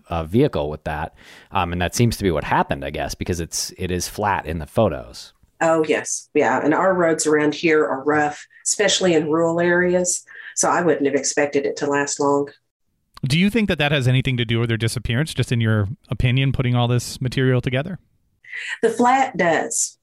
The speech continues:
Speaker 2: It does. I don't know if somebody grabbed her because they knew this was gonna happen. They knew she wasn't gonna make it further.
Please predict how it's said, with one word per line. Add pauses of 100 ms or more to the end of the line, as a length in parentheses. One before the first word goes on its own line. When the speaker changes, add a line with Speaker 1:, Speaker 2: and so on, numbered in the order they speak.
(280)
Speaker 2:
It
does.
I
don't
know
if
somebody
grabbed
her
because
they
knew
this
was
gonna
happen.
They
knew
she
wasn't
gonna
make
it
further.